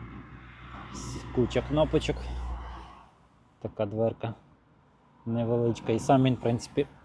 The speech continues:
низько сидить. Я розумію, що колеса спущені, але тим не менше. Такий от, друзі, автомобіль. Просто покажу вам, що в ньому тільки не було в той час.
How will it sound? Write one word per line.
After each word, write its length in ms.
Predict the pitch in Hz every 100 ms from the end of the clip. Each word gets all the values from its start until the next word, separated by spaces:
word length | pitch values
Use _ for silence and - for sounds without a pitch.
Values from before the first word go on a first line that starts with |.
| -
низько 460 | 147 139 131 - 139
сидить. 360 | - 175 240 -
Я 100 | 147
розумію, 340 | 131 139 135
що 140 | -
колеса 320 | - 135 131 120
спущені, 460 | - 165 - 135
але 100 | 120
тим 200 | 120 123
не 80 | 127
менше. 360 | 131 127 - 120 - - - - - - - - - - - - - - - - - - _ _ _ _ _ _ _ _ -
Такий 320 | 113 - 117
от, 120 | 110
друзі, 280 | 104 104 101
автомобіль. 520 | 104 107 110 110 147 - - _ _ _ - - _ -
Просто 420 | 131 123 - 113 - _ _ - - - - -
покажу 400 | 113 90 143 120
вам, 160 | 117 131 - _ _ - _ _ _ _ _ - - _ _
що 260 | - 143
в 40 | 139
ньому 280 | 127 127 123
тільки 400 | 117 110 127 - -
не 200 | 143 135
було 320 | 123 120 104
в 80 | -
той 180 | 127
час. 360 | 113 117 110 -